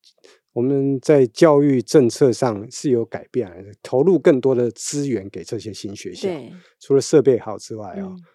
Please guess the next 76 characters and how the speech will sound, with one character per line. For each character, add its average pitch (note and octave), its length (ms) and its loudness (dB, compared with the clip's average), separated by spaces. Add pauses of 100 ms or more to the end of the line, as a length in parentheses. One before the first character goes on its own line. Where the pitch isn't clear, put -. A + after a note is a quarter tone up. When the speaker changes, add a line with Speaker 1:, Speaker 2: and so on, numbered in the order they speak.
(160)
Speaker 1:
它 C#3+ 140 -8
常 G#2+ 300 -14
常 G2 260 -16
是 G#2 220 -14
双 G2+ 280 -12
语 - 80 -20
学 - 220 -20
校。 - 180 -20
Speaker 2:
对， E3+ 400 -12
这 G#3+ 140 -12
个 G#3 100 -12
好 A2+ 120 -6
像 B2+ 100 -2
蛮， B2 60 0
Speaker 1:
很 - 40 -4
多 C3 80 0
是 - 80 -8
双 A2 140 -8
语 G#2+ 40 -12
学 G2 40 -12
校。 - 20 -8
Speaker 2:
青 B3+ 220 -4
埔 G#3 180 -6
好 D3+ 140 -8
像 G#3+ 180 -8
感 G3 160 -8
觉 D3 200 -14
很 D#3 200 -10
多 A3+ 180 0
的 A3+ 60 0
学 F#3 120 -4
校 F#3 180 -4
一 B3 140 -14
听 A3+ 200 -10 (300)
国 C4 260 6
际 E4 280 -2
学 A3 320 0
校， B3 280 -6
Speaker 1:
那 E3+ 120 4
国 C#3 180 4
际 A3 260 2
学 B2 140 4
校， B2+ 220 2
Speaker 2:
双 D#4 360 0
语， D4 80 0
双 - 0 -
语 - 0 -
学 G#3 160 0
校， D3 320 4
Speaker 1:
实 F#3+ 60 6
验 D#3+ 160 6
学 A#2+ 260 2
校。 B2+ 220 2
Speaker 2:
听 F4 300 -2
起 C#4+ 100 -4
来 A3 160 -4
就 B3+ 140 -2
很 A3+ 120 -8
有 G#3 140 -6
号 G#3 240 -6
召 F#3+ 300 -4
力 F#3+ 180 -4
耶， D3 80 -6 (240)
Speaker 1:
<laughs> G3 240 -4
Speaker 2:
是。 E3+ 420 -6 (380)
Speaker 1:
对， A2+ 160 -2
那 C#3 100 2
家 D3+ 200 4
长 A#2+ 180 0
就 A#2 100 0
愿 A#2+ 140 4
意 A2+ 60 2
送 A2 200 -4
到 G2+ 140 -10
那 G2 140 -12
边。 G2 180 -16